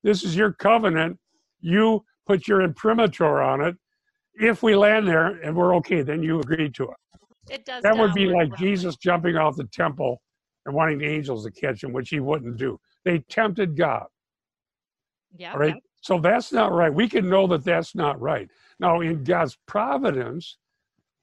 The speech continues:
Speaker 1: we do end up with America, and we end up with
Speaker 2: Yeah.
Speaker 1: freedoms that we thank God for.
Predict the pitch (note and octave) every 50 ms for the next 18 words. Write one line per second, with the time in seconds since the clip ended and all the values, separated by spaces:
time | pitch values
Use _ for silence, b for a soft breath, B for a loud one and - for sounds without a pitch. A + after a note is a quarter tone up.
0 | _ _ F3+ F#3+ G3+ E3+ F3+ G#3+ G#3+ G3 E3+ F3 G3 E3+ D#3+ E3+ F3 E3+ F#3 E3
1 | D3+ E3+ F3+ E3+ D#3 D#3 F3+ A#3+ C#4 C#4+ C4 _ _ - - _ _ _ _ _
2 | _ _ _ - _ _ - E3 D#3+ E3 E3 E3 F3+ F#3 E3+ E3 E3 D#3+ D#3+ C3+
3 | G#2 F#2+ - G3 F3+ G3+ G#3 G#3+ F3+ C#3 B2 D#3+ E3 C#3+ C#3 C#3 - - F3 E3+
4 | E3+ D3+ B2 C#3 C#3 D#3+ G#3+ C4+ A#3+ _ _ - - - F#2 E2+